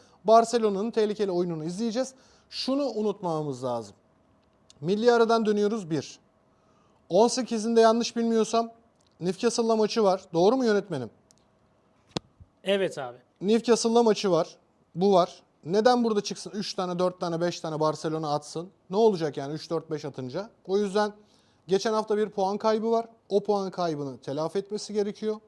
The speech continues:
Speaker 1: Real Madrid'in de maçı var. Sociedad maçında yenecektir, e, muhtemelen. Böyle bir durum da varken neden çıksın dört tane, beş tane gol atsın? Burası çok önemli ayrıntı. O yüzden buna dikkat etmekte fayda var.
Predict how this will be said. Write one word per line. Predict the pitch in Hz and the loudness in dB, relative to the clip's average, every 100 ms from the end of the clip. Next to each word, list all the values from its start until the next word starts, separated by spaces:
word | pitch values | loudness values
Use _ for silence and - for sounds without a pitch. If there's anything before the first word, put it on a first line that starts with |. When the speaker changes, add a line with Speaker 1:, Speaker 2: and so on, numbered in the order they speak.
| - 165 | -12 -4
Speaker 1:
Real | 170 170 | -2 -2
Madrid'in | 175 170 175 165 | -4 -6 -8 -10
de | |
maçı | 160 156 160 | -10 -10 -8
var. | 156 | -8
Sociedad | 170 147 160 156 151 | -8 -10 -8 -10 -10
maçında | 151 151 147 147 - _ _ _ _ _ _ _ _ _ _ - | -14 -12 -8 -8 -10 _ _ _ _ _ _ _ _ _ _ -8
yenecektir, | 151 151 151 139 - - - _ | -6 -4 -6 -8 -14 -20 -20 _
e, | 120 113 110 | -20 -20 -16
muhtemelen. | 127 127 135 123 151 208 _ _ _ - | -16 -12 -10 -10 -10 -14 _ _ _ -8
Böyle | 139 196 240 | 0 2 4
bir | 226 | 2
durum | 233 240 233 | 0 0 4
da | 220 | 6
varken | 233 226 226 233 - _ _ _ _ _ | 6 4 -2 -4 -12 _ _ _ _ _
neden | 151 180 226 220 185 _ _ _ _ _ | -6 2 4 4 0 _ _ _ _ _
çıksın | - 170 - 135 | -10 -10 -10 -6
dört | 151 147 147 | -4 -6 -8
tane, | 139 143 | -6 -4
beş | 165 - | -6 -6
tane | 170 | -6
gol | 196 165 | -2 -2
atsın? | 127 - - | -4 -8 -12
Burası | 160 208 196 | -4 -4 -4
çok | 220 180 | -8 -8
önemli | 170 156 147 | -8 -8 -8
ayrıntı. | 131 117 110 165 | -10 -10 -10 -6
O | |
yüzden | 170 165 180 | -6 -4 -6
buna | 180 185 | -6 -6
dikkat | 180 185 175 | -6 -6 -6
etmekte | 170 156 - 143 | -10 -14 -14 -10
fayda | 170 180 180 | -6 -4 -4
var. | 196 | -4